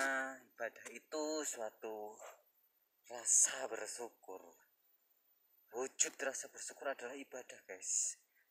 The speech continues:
Jadi barang siapa yang melakukan kebaikan, beribadah, kita itu sudah terhitung orang-orang yang bersyukur dan akan selalu diberi nikmat dan selalu ditambah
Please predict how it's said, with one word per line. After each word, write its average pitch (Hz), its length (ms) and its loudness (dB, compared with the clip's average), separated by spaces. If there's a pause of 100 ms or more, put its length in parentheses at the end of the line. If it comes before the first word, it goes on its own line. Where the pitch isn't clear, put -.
(180)
Jadi 104 360 -10
barang 104 320 0
siapa 104 240 -4
yang 101 240 -4
melakukan 101 400 -8
kebaikan, 113 640 -2 (640)
beribadah, 107 800 0 (560)
kita - 240 -14
itu 101 320 -12 (240)
sudah - 560 -2
terhitung 113 480 -2 (160)
orang-orang 127 720 8
yang 117 160 -8
bersyukur 175 640 0 (480)
dan 139 320 4
akan 160 400 -2
selalu 120 720 4 (560)
diberi 113 400 -6
nikmat 151 560 -6
dan 123 160 0
selalu 123 400 -2 (320)
ditambah 131 800 2